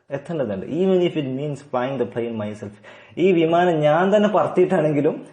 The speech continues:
എനിക്ക് വീട്ടിൽ എത്തേണ്ടതുണ്ട്. ഓക്കെ, പ്ലെയിനിൽ ഇരിക്കുകയാണ്, പ്ലെയിൻ ഒരുപാട് ലേറ്റ് ആയിട്ടാണ്, എന്താ പറയാ, ആ, സംഭവം അങ്ങനെ ലേറ്റ് ആണ്. നമ്മൾ എയർ ഇന്ത്യ പോലുള്ള ഏതോ പ്ലെയിൻ ആണെന്ന് തോന്നുന്നു.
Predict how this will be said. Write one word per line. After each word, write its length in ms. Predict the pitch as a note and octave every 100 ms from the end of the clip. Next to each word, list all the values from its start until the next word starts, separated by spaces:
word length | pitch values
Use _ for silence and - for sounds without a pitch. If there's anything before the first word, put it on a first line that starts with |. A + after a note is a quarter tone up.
| -
എനിക്ക് 200 | C#3 D#3+
വീട്ടിൽ 440 | B2+ C#3+ D3 D#3
എത്തേണ്ടതുണ്ട്. 580 | C#3 C3 A#2 A#2 G#2+ F#2 - -
ഓക്കെ, 340 | - B2 G#2+ - - _ -
പ്ലെയിനിൽ 380 | B2+ C3 D#3 E3+
ഇരിക്കുകയാണ്, 420 | D#3 B2+ C#3+ C#3+
പ്ലെയിൻ 360 | C#3 C3 A#2+ B2+
ഒരുപാട് 640 | A#2 A#2+ B2+ C3 B2+ - - - _ _ -
ലേറ്റ് 420 | A2+ A#2+ A#2 -
ആയിട്ടാണ്, 600 | B2+ A#2+ A#2 A2 G#2+ - - _ _ _ _ _ -
എന്താ 180 | A2+ A2+
പറയാ, 320 | A2 G#2 G2 F2 _ _ _ _ _ _ _ _ -
ആ, 280 | G#2+ G#2 G2+ - - - _ _ _ _ _ _
സംഭവം 240 | A#2+ B2 C#3
അങ്ങനെ 180 | C3 A#2
ലേറ്റ് 360 | A#2 B2 B2
ആണ്. 80 | A#2
നമ്മൾ 180 | A2+ A2
എയർ 280 | A2+ B2 C3+
ഇന്ത്യ 220 | C3+ C#3
പോലുള്ള 380 | C3 C3 B2+ A#2
ഏതോ 180 | A#2
പ്ലെയിൻ 320 | A#2 G#2+ G#2+ A2
ആണെന്ന് 220 | G#2+ G2
തോന്നുന്നു. 320 | G2 G2